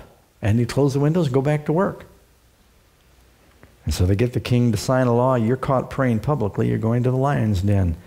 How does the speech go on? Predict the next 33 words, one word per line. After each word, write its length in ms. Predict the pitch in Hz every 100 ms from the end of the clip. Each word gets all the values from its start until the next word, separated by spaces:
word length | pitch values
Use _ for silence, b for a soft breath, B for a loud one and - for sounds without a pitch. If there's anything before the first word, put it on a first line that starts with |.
| B B -
Daniel 320 | 135 143 135
knows 400 | 131 139 185 185
the 80 | 190
law 240 | 156 156
is 180 | 156 131
signed. 540 | - 131 110 92 82
That's 180 | 98 104
Daniel 340 | 107 113 113 107
six, 280 | - 120
verse 240 | - 127 -
ten. 380 | - 139 147 147 B B
He 180 | 127
knows 520 | 113 110 139 190 196 151
what's 180 | 170
gonna 180 | - 160
happen, 340 | 123 127 113 95
but 160 | 101
what 200 | 98 104
does 140 | - 104
he 100 | 107
do? 220 | - 67 - _ _ _ _ _ _ - B B B B B B B B
You 120 | 127
read 180 | 117 127
this, 180 | 101 87
"Now 260 | 113 131 135
Daniel, 420 | 127 139 151 147
when 140 | 139
he 100 | 135
knew 160 | 135 139
the 100 | 143
writing 360 | 139 143 151
was 120 | 151 143
signed." 460 | 117 95 90 90